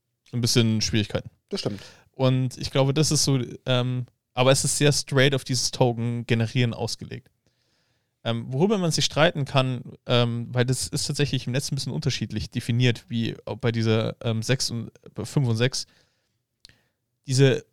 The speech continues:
Speaker 1: Ich gewinne jetzt Karten. Das sind zum Beispiel, ähm, ich glaub, Biorhythmus heißt es, ähm, wenn du in deinem Upkeep mehr als zwanzig Kreaturen kontrollierst, hast du das Spiel gewonnen. Wenn du in deinem Upkeep, Revel in Riches, ähm,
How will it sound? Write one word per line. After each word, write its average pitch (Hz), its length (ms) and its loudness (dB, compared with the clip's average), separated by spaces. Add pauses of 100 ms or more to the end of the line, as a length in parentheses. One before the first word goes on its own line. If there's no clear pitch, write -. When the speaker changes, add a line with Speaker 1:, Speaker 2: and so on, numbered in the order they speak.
(140)
Speaker 1:
Ich - 200 -6
gewinne 156 280 6
jetzt 110 320 4
Karten. 98 520 -2
Das - 100 -8
sind 135 160 0
zum 117 120 -4
Beispiel, 143 760 4 (100)
ähm, 113 220 0
ich 110 100 -6
glaub, - 200 -4
Biorhythmus 127 600 2
heißt 113 220 0
es, - 260 -2 (220)
ähm, 113 380 -2 (160)
wenn 127 160 -6
du 127 180 0
in 127 140 -4
deinem 120 160 0
Upkeep - 240 -2
mehr 127 100 0
als 120 120 -2
zwanzig 131 280 0
Kreaturen 139 380 -4
kontrollierst, 123 580 -2 (420)
hast - 140 -8
du 104 60 0
das 104 80 -4
Spiel 110 160 -2
gewonnen. 101 340 -2 (420)
Wenn 131 220 0
du 127 300 2 (100)
in 127 140 -4
deinem 123 300 4
Upkeep, - 500 -4
Revel 127 360 4
in 120 100 0
Riches, 139 460 0 (640)
ähm, 117 400 0